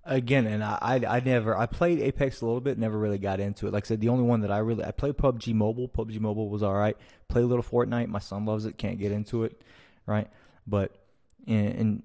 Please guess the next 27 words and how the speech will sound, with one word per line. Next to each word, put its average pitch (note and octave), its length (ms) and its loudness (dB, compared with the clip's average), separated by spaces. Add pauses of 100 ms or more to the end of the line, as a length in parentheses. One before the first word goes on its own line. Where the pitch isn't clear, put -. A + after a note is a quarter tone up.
the A#2+ 200 0
listeners A#2+ 520 4
who, A2+ 160 2
who've A2+ 140 -4
been A2 120 4
here G#2+ 120 0
before, G#2 320 -4
they've G2 120 -2
heard G2 160 -4
me G2 60 -6
say G#2 160 -4
this G2 140 -6
before, F#2+ 420 -8 (140)
and G2 140 -4
it, F2+ 100 -6 (100)
you, - 220 -12
probably F#2 260 -6
the - 60 -12
first - 220 -8
time F#2+ 180 -4
you've G2 120 -8
probably F#2+ 200 0
heard G2 200 -4
me G2 60 -4
say G2 180 -8
this, G2 160 -10
but, G2+ 200 -10